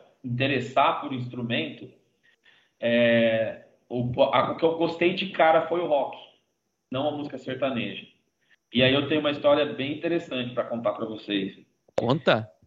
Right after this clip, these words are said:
Speaker 1: É, eu com os amigos ali, os mais próximos, a gente,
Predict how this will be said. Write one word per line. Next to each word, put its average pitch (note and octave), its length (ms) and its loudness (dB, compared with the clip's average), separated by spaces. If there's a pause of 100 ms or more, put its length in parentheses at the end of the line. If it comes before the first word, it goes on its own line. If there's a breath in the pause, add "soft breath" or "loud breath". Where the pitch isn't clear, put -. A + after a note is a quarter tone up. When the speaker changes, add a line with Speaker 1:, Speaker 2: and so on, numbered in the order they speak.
(320)
Speaker 1:
É, A#2+ 880 2 (320)
eu E3+ 240 2
com G#3 200 0
os F#3 80 -2
amigos F#3 500 0
ali, D3 460 -2
os A2+ 40 -10
mais C3 220 -6
próximos, C#3+ 560 0
a C#3 100 2
gente, D3 500 -6